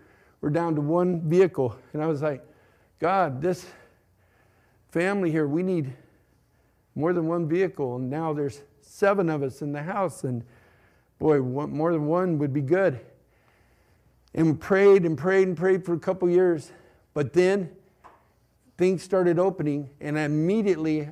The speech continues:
I had to move quickly. I said, "Yes, yes, yes, yes." Every time someone said, "Well, eh, do you want this? Do you want," "Yes, yes, yes." And God gave us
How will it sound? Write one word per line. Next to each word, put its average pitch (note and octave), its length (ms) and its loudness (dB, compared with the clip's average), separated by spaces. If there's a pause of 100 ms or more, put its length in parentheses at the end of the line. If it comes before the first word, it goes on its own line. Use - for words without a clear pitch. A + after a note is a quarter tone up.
I D3 60 -4
had D#3 260 -4
to C#3 60 -4
move E3 260 0
quickly. D#3 460 -4
I D3 80 -4
said, C#3 240 -4
"Yes, D#3+ 420 0
yes, D3 360 -2 (100)
yes, D#3+ 340 -2 (100)
yes." D3+ 280 0 (280)
Every F#3+ 220 2
time F3+ 260 -2
someone D#3 320 -2
said, A#2+ 260 -6 (340)
"Well, D3 260 2
eh, C#3+ 160 -6 (180)
do C#3 80 -2
you C#3+ 60 0
want D#3 220 -4
this? D#3 200 -4
Do - 60 -10
you D3 60 -2
want," C#3 120 -6 (200)
"Yes, F3+ 260 4
yes, F3+ 220 2
yes." F#3 200 0 (520)
And E3+ 200 4
God G#3+ 320 6 (1120)
gave A#3+ 360 6
us F3+ 340 0